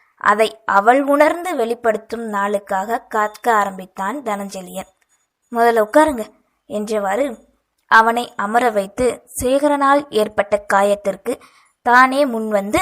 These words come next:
மருந்திட ஆரம்பித்தாள் மகிழ்வதனி. "நீங்க சொன்னது சரின்னு நான் இன்னைக்கு புரிஞ்சுக்கிட்டேன். அன்னைக்கு அப்படியெல்லாம் பேசிட்டு இன்னைக்கு இப்படி வந்து நடக்கிறத பார்த்தாலே தெரியுது. விஷப்பாம்பு அந்த சேகரன்."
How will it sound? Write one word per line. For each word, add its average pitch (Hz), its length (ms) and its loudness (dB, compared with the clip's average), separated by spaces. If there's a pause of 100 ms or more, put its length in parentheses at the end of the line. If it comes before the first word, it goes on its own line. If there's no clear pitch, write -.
(120)
மருந்திட 226 500 0
ஆரம்பித்தாள் 190 800 -4 (840)
மகிழ்வதனி. 190 640 -6 (960)
"நீங்க 254 300 -4
சொன்னது 240 420 0 (100)
சரின்னு 233 360 -4
நான் 226 340 -6
இன்னைக்கு 220 360 -8
புரிஞ்சுக்கிட்டேன். 233 580 -6 (420)
அன்னைக்கு 220 340 -2
அப்படியெல்லாம் 330 580 2
பேசிட்டு 247 540 -2
இன்னைக்கு 247 320 -8
இப்படி 294 240 -4
வந்து 294 200 0
நடக்கிறத 247 420 -2
பார்த்தாலே 240 560 0
தெரியுது. 208 400 -6 (360)
விஷப்பாம்பு 262 600 2
அந்த 208 160 -4
சேகரன்." 208 680 -8